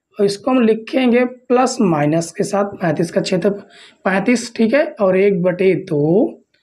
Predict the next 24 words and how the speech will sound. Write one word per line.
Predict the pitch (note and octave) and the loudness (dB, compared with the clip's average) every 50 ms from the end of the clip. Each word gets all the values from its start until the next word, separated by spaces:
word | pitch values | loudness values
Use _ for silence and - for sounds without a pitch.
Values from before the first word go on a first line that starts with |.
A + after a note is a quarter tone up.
| _ _ _ _ _ _ _ _ - | _ _ _ _ _ _ _ _ -4
एक्स | A#3+ A#3+ A#3 A#3 - C4 | -4 -4 -4 -4 -2 0
वन, | B3+ C#4 C#4 | 2 4 4
वाई | C#4+ C4+ C4 B3+ C4 B3+ | 4 4 4 4 2 2
वन | C#4 C#4 C#4 | 2 0 0
कौन | C#4 B3 A#3+ B3 A#3+ | -2 -4 -4 -2 -2
होंगे | B3+ C4+ C4 C4 B3+ | -2 -2 0 0 0
आपके, | B3+ B3+ B3+ B3+ - - C4+ B3+ C4 C4+ - - - _ _ _ _ _ _ _ - | 0 0 -2 -4 -6 -2 0 0 0 0 -2 -6 -14 _ _ _ _ _ _ _ -12
इसमें | D#3+ - - G3+ | -10 -4 -2 -2
हम | G3+ F#3+ | -2 -2
संकेत | - - G#3+ G3+ G3+ G3 - C4 C4 C4 | -2 -2 -2 -2 -2 -2 -2 -4 -2 -2
लिख | B3+ B3+ B3 G#3+ | -4 -4 -4 -2
देते | B3+ B3+ B3 C4+ | -2 -2 -2 -2
हैं। | C4+ C4 B3+ | -2 -4 -4
ठीक | B3+ B3+ B3 B3 | -4 -6 -4 -2
है, | D4 E4 E4 - - _ _ _ _ _ - | -4 -4 -4 -8 -14 _ _ _ _ _ -8
ये | F3+ G#3+ | -6 -4
हो | A3+ A3 | -2 -2
जाएगा | G#3+ A3+ A3 A3 A3 G#3+ | -2 -2 -2 -2 -2 -2
आपका | G#3 G#3 G#3 - - A3+ A3+ A#3 A#3 | -2 -4 -4 -6 -8 -8 -8 -6 -6
एक्स | F#3+ F#3+ - - - - | -8 -8 -8 -8 -4 -2
वन, | F#3+ F3+ F3+ F#3+ G#3 A#3+ D4 C4 - - - _ _ _ _ _ _ _ _ _ _ _ - | 0 0 0 2 2 2 0 0 -2 -8 -20 _ _ _ _ _ _ _ _ _ _ _ -2
ये | A3+ A#3+ B3+ | 0 2 2
वाई | A3 E3+ C#3+ C3 C3 C3 | 2 2 0 -2 -4 -6
वन, | C3 C3+ C3 C3+ C#3+ | -6 -8 -8 -8 -10